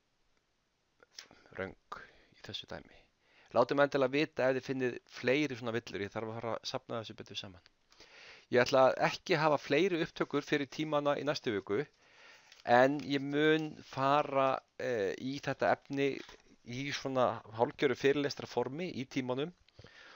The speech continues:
og sérstaklega, eh, ætla ég að, eh, fjalla um að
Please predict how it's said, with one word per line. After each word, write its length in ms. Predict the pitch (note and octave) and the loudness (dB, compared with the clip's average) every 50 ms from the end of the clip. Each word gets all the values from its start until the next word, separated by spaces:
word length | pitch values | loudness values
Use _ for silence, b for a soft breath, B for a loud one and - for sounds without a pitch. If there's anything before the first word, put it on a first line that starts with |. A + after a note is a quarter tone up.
| B B B - | B B B -6
og 500 | - - B2 C3 C3+ C3+ C3+ B2+ - - _ _ _ _ _ _ _ _ - | 0 4 8 8 10 10 8 6 4 -4 _ _ _ _ _ _ _ _ -8
sérstaklega, 720 | - - D3 C#3+ - - C3 - C#3+ C#3+ C#3 C3+ C3 A#2+ - - - _ _ _ _ - | -6 -4 -4 -2 -2 -2 -2 -2 0 2 4 6 6 4 2 0 -8 _ _ _ _ -4
eh, 420 | - B2 A#2+ A#2+ A#2+ A#2 A#2+ A2+ - | 0 2 4 6 6 6 6 6 4
ætla 380 | - B2 - - - - C3+ B2 | 4 0 -2 -2 -4 -2 -2 0
ég 160 | B2 B2 B2 A#2+ | 2 2 4 6
að, 240 | A#2+ B2+ B2+ - - - - - - - | 6 6 4 2 -2 -10 -20 -20 -14 -10
eh, 340 | - F#2+ F#2 D#2 - - - | -8 -6 -4 -4 -6 -8 -10
fjalla 560 | - - C#3+ B2+ - _ - - C3 A#2 G#2 A#2+ | -4 -2 -2 -2 -2 _ -4 0 0 0 0 0
um 180 | A#2+ B2 A#2 b b b b b b b b b b b _ _ _ _ _ _ _ _ _ _ _ | -2 -6 -8 b b b b b b b b b b b _ _ _ _ _ _ _ _ _ _ _
að 280 | G#2 A2 A2 G#2+ F#2+ | -2 0 0 0 -2